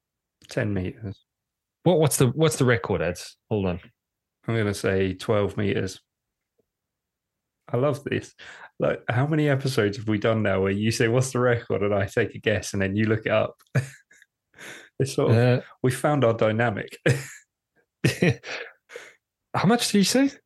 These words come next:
Speaker 1: Twelve.
Speaker 2: Yeah, it's not even near that.
Speaker 1: No, I didn't think it would be. That's a,
Speaker 2: It's actually
Speaker 1: twelve meters is, like,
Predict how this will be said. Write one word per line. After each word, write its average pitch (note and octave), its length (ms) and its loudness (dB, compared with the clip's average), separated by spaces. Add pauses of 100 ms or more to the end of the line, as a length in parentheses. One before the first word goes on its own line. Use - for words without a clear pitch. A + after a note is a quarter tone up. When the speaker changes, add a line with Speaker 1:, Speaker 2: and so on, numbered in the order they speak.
(180)
Speaker 1:
Twelve. A2 400 2 (1120)
Speaker 2:
Yeah, E3 260 4
it's - 180 0
not F#3 100 2
even F3 140 4
near E3+ 220 4
that. F#2+ 280 0 (400)
Speaker 1:
No, G2 280 -2
I F#2+ 40 -4
didn't G2+ 220 -2
think G2 200 -4
it - 60 -2
would G#2 180 -2
be. B2 280 -6 (240)
That's A#2 180 -4
a, C3+ 120 0
Speaker 2:
It's C#3 200 0
actually E3+ 320 2
Speaker 1:
twelve F3+ 300 4
meters A#2+ 360 2
is, G2 140 -4
like, G2+ 220 0